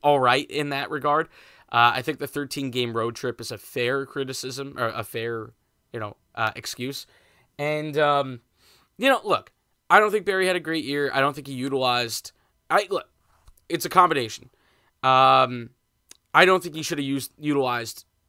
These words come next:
Zdeno Chara as much. Definitely not. Uh, I had issues with the way that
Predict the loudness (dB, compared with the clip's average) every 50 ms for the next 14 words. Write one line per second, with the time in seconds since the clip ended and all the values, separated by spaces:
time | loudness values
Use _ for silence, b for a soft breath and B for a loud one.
0 | _ _ _ _ -12 -10 -6 -4 -2 -2 -2 -2 -2 0 0 -2 -2 -4 -8 -14
1 | -18 -20 -20 _ -20 -20 _ _ _ _ _ _ _ _ _ -4 -2 -2 -4 -6
2 | -10 -12 -12 -12 -14 -16 -18 B B B B B B B B 6 8 8 8 8
3 | 8 6 6 6 6 4 0 -2 -2 -2 -2 -4 -6 -8 -8 -10 -10 -10 -6 -4
4 | -2 0 2 2 4 4 2 0 -2 -4 -4 -2 0 0 2 0 0 -4 -8